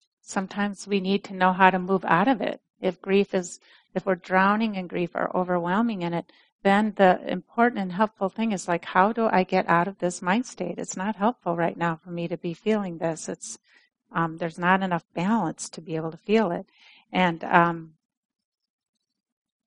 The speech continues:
yeah, the group, it was interesting. One,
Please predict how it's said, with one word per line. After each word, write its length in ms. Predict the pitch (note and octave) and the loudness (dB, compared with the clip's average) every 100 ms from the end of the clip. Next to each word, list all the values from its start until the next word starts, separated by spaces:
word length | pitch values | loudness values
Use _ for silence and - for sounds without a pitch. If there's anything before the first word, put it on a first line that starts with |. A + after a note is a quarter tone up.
| _ - - _ | _ -20 -20 _
yeah, 180 | G3+ F#3+ | 8 10
the 120 | F3 | 8
group, 320 | E3+ A3+ B3 | 6 6 6
it 60 | F#3+ | 2
was 160 | F#3+ | 2
interesting. 720 | F#3 F3 F#3 E3 - F3+ E3+ D#3+ - _ | -2 0 4 4 2 -4 -6 -8 -20 _
One, 420 | G3 F#3 G#3 A3+ | 6 8 8 2